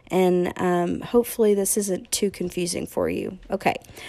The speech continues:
so now I'm officially signing off. I just felt incredibly bad that I did not really acknowledge the other side, and part of that was just my, my brain and the fact that I was a little frazzled putting this together, but also just because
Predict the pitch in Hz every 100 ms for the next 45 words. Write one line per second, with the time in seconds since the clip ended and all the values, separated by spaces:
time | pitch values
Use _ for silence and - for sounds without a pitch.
0 | - - 170 208 254 208 185 175 - 359
1 | - 247 214 190 170 147 151 - - 185
2 | 196 - 233 196 - - 277 277 254 226
3 | 196 185 170 170 175 - 247 240 220 202
4 | 190 202 202 202 175 180 185 170 175 -
5 | - - 175 165 - 170 190 190 - -
6 | - - 208 - 254 233 202 175 180 175
7 | - 180 - - _ 52 - - 76 185
8 | 170 170 - 175 170 180 180 170 170 175
9 | 156 - 165 165 175 165 165 180 160 165
10 | 165 170 160 - 190 185 175 170 170 175
11 | 170 - - 233 226 240 339 277 214 185
12 | - 175 185 165